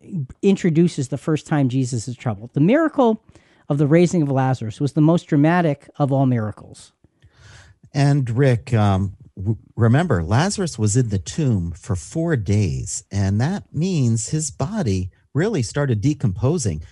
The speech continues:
Speaker 2: What an amazing miracle that truly was to bring him back to life.
Speaker 1: Yeah, it, you know, it was so far after he had died that, you know, there's, there's no question about the miraculous power being shown here.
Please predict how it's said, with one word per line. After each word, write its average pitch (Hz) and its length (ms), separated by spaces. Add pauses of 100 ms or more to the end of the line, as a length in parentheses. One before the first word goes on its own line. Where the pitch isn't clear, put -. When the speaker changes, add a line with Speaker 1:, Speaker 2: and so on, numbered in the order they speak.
(200)
Speaker 2:
What 208 180
an 190 140
amazing 110 680
miracle 131 480
that 104 240
truly 147 440
was 92 560
to 98 100
bring 147 240
him 117 160
back 117 320
to 101 80
life. 92 380
Speaker 1:
Yeah, 147 300
it, - 280
you 180 140
know, 160 160
it 175 160
was 165 240
so - 420
far 170 420
after 143 320
he 127 160
had 110 140
died 110 360
that, 117 300
you 135 60
know, 127 140
there's, 123 300
there's 131 240
no 147 140
question 123 840
about 123 420
the 123 140
miraculous 117 600
power 110 320
being 101 180
shown 110 240
here. 101 180